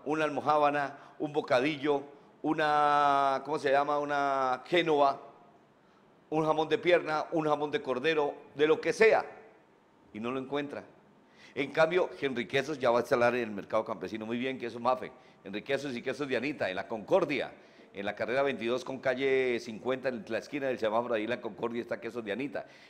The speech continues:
Y Henry Quesos, la tradicional, en la calle treinta y cuatro, entre carreras catorce y quince, bajando de la Plaza de Mercado Central, y también en la calle treinta y seis con carrera catorce, y la otra calle treinta y seis con carrera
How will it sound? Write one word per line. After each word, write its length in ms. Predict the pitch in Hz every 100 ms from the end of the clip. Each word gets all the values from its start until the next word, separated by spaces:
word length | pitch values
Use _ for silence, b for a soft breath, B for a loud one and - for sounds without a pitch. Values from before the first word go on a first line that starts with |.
| -
Y 120 | 147
Henry 220 | 185 185
Quesos, 300 | 175 165 165 151
la 180 | 127
tradicional, 520 | 120 113 104 107 123 143
en 60 |
la 100 | 120
calle 240 | 117 117 131
treinta 220 | 113 95
y 40 |
cuatro, 260 | 95 113 123
entre 220 | 120 104
carreras 360 | 101 92 113 117
catorce 380 | 107 104 117 135
y 40 |
quince, 300 | - 135 117
bajando 480 | 101 98 120 123 127 B B B
de 100 | 104
la 100 | 98
Plaza 200 | 98 113
de 80 | 117
Mercado 280 | 104 90 120
Central, 540 | 135 139 139 135 - - -
y 80 | 139
también 300 | 147 143 143
en 40 |
la 120 | 131
calle 240 | - 131 131
treinta 340 | 127 120 107
y 60 | 107
seis 180 | 127 123
con 160 | 135
carrera 400 | 117 101 117 127 - - - - - _ _ _ _
catorce, 520 | - 110 190 185 - 120
y 60 |
la 120 | 98
otra 560 | 110 135 135 - - - -
calle 240 | 131 139
treinta 280 | 135 131 131
y 80 | 123
seis 240 | 135 127
con 140 | 120
carrera 580 | 107 101 104 110 117 -